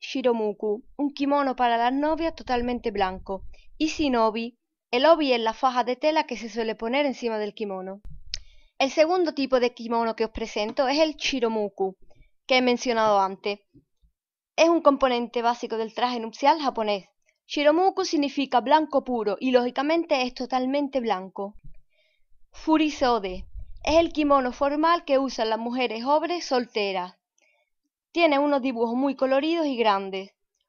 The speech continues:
Sus mangas son tan largas que llegan hasta los tobillos. Se usan para bodas, para la primera ceremonia del té del año, para el día de la mayoría de edad y otras fiestas similares. El hikifurisode, o también llamado hanayome,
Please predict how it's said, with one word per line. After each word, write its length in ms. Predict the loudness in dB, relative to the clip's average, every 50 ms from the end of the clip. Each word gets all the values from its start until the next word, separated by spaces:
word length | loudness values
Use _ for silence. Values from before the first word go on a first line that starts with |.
| _ _
Sus 160 | -4 0 2
mangas 400 | 2 4 2 2 2 0 0 -2
son 200 | -4 -6 -4 -2
tan 200 | -2 -2 2 4
largas 360 | 4 4 4 2 0 -4 -2
que 120 | -2 -4
llegan 340 | 0 0 2 2 2 0 -2
hasta 220 | -4 -6 -4 -4 -4
los 120 | -4 -6
tobillos. 580 | -8 -8 -8 -8 -8 -8 -8 -8 -10 -10 -16 _ _ _ _ _ _ _ _ _ _ _ _
Se 160 | 4 6 6
usan 340 | 6 4 2 2 0 0 2
para 220 | 2 4 4 4
bodas, 400 | 6 6 6 6 6 6 4 2 -2 _ _ -2
para 140 | 0 2 2
la 120 | 2 2
primera 320 | 0 -2 -2 0 0 -2
ceremonia 540 | -2 -4 -4 -6 -4 -4 -4 -4 -2 -2 -4
del 220 | -4 -4 -6 -4 -2
té 220 | 0 0 0 0
del 180 | -4 -2 2 2
año, 400 | 2 2 2 0 -2 -2 -2 -2 _ _ _ _ _ _ _
para 200 | 2 2 2 2
el 140 | 0 0 2
día 240 | 2 4 4 4 4
de 100 | 4 2
la 100 | 0 0
mayoría 480 | 0 -2 -2 -2 -4 -4 -2 -4 -2
de 100 | 0 0
edad 260 | 2 4 4 2 2 0
y 160 | -2 0 2 2
otras 240 | 2 0 -4 -10
fiestas 320 | -6 -8 -8 -6 -6 -10 -8
similares. 540 | -6 -6 -4 -4 -4 -4 -4 -6 -8 -12 -12 -14 -16 _ _ _ -20 -20 -20 _ _ _ 2
El 360 | 6 6 6 6 4 -2 -14 _ _ _ _ _
hikifurisode, 1040 | -4 0 0 0 0 -2 -4 -2 -2 -4 -2 -2 -2 0 2 4 4 4 2 -2 -4 -2
o 120 | -2 0
también 380 | 0 -2 0 2 2 2 4 2
llamado 460 | 0 0 2 2 0 0 -2 -10 _ _ _ _ _ _ _ _ -4
hanayome, 840 | 4 4 4 6 4 0 0 2 0 0 0 0 -2 -4 -4 -4